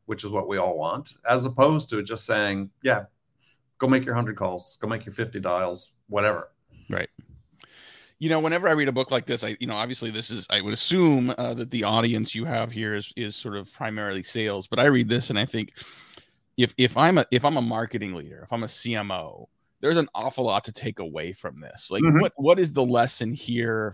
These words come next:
Speaker 2: for marketers? What is the lesson here for, you know, lead generation efforts, for content strategies?
Speaker 1: Well,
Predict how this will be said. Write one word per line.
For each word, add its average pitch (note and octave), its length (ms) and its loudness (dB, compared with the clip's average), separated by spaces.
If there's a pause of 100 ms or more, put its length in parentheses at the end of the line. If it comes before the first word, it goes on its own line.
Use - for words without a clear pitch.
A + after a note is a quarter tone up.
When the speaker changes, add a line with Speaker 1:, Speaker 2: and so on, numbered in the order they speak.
Speaker 2:
for G#2+ 480 -2 (340)
marketers? A#2+ 640 0
What B2+ 140 0
is B2+ 80 2
the A#2 80 0
lesson A2+ 320 4
here A2+ 300 8
for, G#2+ 500 8
you A2+ 80 0
know, G2 120 -2
lead C3+ 280 0
generation B2 500 -4
efforts, G#2+ 360 -8
for G2 100 -12
content A2+ 480 -6
strategies? E2 640 -10 (2250)
Speaker 1:
Well, C#3 400 8